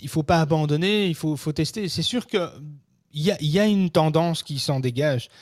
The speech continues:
C'est-à-dire qu'il y a une tendance qui fait que, ben, si tu démarres un nouveau site, que t'as rien, t'as pas beaucoup de contenu, t'as pas encore pu séduire réellement Google, il y a quand même peu de chances que tu y arrives.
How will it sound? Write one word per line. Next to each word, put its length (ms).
C'est-à-dire 280
qu'il 80
y 40
a 20
une 60
tendance 380
qui 100
fait 220
que, 100
ben, 220
si 120
tu 120
démarres 320
un 60
nouveau 240
site, 260
que 100
t'as 160
rien, 300
t'as 80
pas 140
beaucoup 240
de 40
contenu, 340
t'as 120
pas 140
encore 280
pu 280
séduire 520
réellement 380
Google, 400
il 400
y 20
a 40
quand 80
même 180
peu 180
de 80
chances 360
que 80
tu 160
y 80
arrives. 360